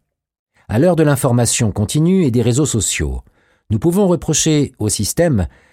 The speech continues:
d'entretenir la confusion, d'alimenter une forme d'apathie vis-à-vis du monde qui nous entoure, en nous noyant dans un flux d'informations. L'histoire de la presse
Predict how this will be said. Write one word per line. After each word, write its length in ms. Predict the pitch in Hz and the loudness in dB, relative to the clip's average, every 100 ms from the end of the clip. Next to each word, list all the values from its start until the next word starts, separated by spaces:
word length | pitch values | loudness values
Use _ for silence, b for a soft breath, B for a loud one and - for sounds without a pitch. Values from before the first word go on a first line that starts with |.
| b | b
d'entretenir 580 | 90 127 151 151 190 208 | -2 0 0 0 0 2
la 100 | 160 | 0
confusion, 640 | 143 139 165 147 135 120 98 | 0 -4 -2 0 2 2 0
d'alimenter 540 | 90 107 120 120 127 | 0 2 2 0 0
une 140 | 123 | 0
forme 540 | 107 - 123 107 101 95 | 0 0 0 2 0 0
d'apathie 640 | 95 107 139 - 143 123 | 0 0 -4 -2 -2 0
vis-à-vis 380 | 98 92 101 113 | 0 0 0 0
du 120 | 110 | 0
monde 320 | 127 156 135 | 0 2 0
qui 120 | 101 110 | -2 -2
nous 200 | 117 131 | 0 -2
entoure, 500 | 127 117 92 80 76 b b b b - | -2 -2 -2 -2 -6 b b b b -4
en 120 | 117 | 0
nous 140 | 147 | 2
noyant 680 | 156 160 180 151 147 196 185 - | 2 2 2 2 0 0 -4 -4
dans 280 | 110 117 107 | -2 0 0
un 100 | 92 | -2
flux 240 | - 113 | -2 0
d'informations. 720 | 110 98 101 92 - - 69 - _ _ _ _ _ _ _ _ _ - | 0 0 -2 -2 -2 -6 -8 -12 _ _ _ _ _ _ _ _ _ -4
L'histoire 360 | 117 - 226 | -4 0 0
de 60 | 185 | 2
la 120 | 175 | 0
presse 600 | - - 90 76 - - | -2 -2 -2 -2 -4 -8